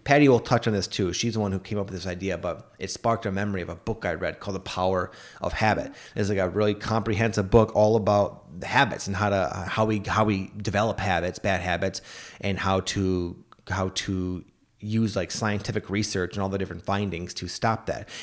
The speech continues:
And one of the main things with this, one of the main points of this book, they went on to say that, listen, you, you, you have to sort of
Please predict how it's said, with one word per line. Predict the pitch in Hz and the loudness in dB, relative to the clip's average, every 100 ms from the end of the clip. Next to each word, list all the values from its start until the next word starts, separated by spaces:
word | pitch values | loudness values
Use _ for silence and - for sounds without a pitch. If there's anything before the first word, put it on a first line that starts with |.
| - | -4
And | 101 | 2
one | 123 | 4
of | 123 | 4
the | 101 | 4
main | 101 120 127 | 2 2 2
things | 120 120 107 | 4 4 4
with | 95 | 2
this, | 95 - | 0 0
one | 123 | 2
of | 117 | 2
the | |
main | 101 113 117 - - - _ - | 2 2 0 -6 -14 -20 _ -2
points | - 131 107 101 | 2 2 2 0
of | |
this | 95 | -2
book, | 87 113 98 - - - - | 0 2 2 -2 -20 -20 -2
they | 101 | 2
went | 104 104 | 2 2
on | 101 | 0
to | 98 | -2
say | - 104 | 0 0
that, | 101 92 | 2 2
listen, | 135 139 98 - - - | 2 2 -2 -4 -18 -2
you, | 127 | 0
you, | 131 135 - | 2 0 0
you | 139 | 2
have | 117 170 - | 2 2 2
to | 131 | 6
sort | 156 | 6
of | 117 | 6